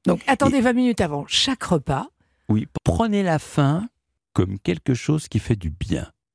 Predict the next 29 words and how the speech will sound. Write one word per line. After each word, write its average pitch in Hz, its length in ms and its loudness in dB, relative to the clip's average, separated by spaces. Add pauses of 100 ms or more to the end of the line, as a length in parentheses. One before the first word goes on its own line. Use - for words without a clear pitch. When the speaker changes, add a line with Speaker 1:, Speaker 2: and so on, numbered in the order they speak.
(480)
Speaker 2:
qui - 120 -2
vous 101 140 0
permette 117 520 -2
de 95 80 0
vous 95 160 -2
faire 131 280 -2
votre 95 200 -4 (160)
cure 143 180 0
de 107 140 -2
détox. - 720 -14 (680)
Et 98 100 2
alors, 190 400 0 (520)
la 90 180 2
faim - 420 -2 (560)
a 104 80 2
une 123 160 -4
autre - 180 -10
action. 101 460 -4 (180)
Ça - 160 0
Speaker 1:
Oui. 143 60 4
Speaker 2:
stimule 139 340 2
l'hormone 147 460 2
de 110 80 2
croissance 107 520 -2
jusqu'à - 280 -6
deux 92 260 2
mille 170 240 -4
pour - 280 -4
cent, - 300 -6